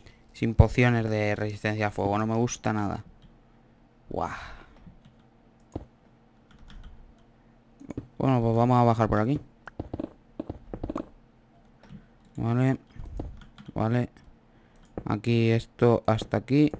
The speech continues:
Perfecto. Y ahora para acá. Vale.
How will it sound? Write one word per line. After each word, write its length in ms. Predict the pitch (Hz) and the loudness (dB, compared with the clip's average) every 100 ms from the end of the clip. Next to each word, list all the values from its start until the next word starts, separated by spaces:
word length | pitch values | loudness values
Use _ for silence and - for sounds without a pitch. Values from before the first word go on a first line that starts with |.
| - - | -12 -6
Perfecto. 760 | 101 101 127 - - 147 147 - - - - - - - - - - - - - | -6 -2 -2 -2 2 4 4 2 -10 -20 -10 -10 -10 -16 -20 -14 -14 -14 -14 -2
Y 80 | |
ahora 200 | 113 107 | 0 2
para 140 | 101 101 | 2 2
acá. 280 | 120 151 - - - - - - - - - - - _ - _ - - - | 4 2 0 -16 -12 -12 -12 -16 -18 -20 -20 -20 -20 _ -20 _ -20 -20 -16
Vale. 920 | 110 110 113 120 120 127 131 139 143 | -8 -2 2 4 4 6 8 8 6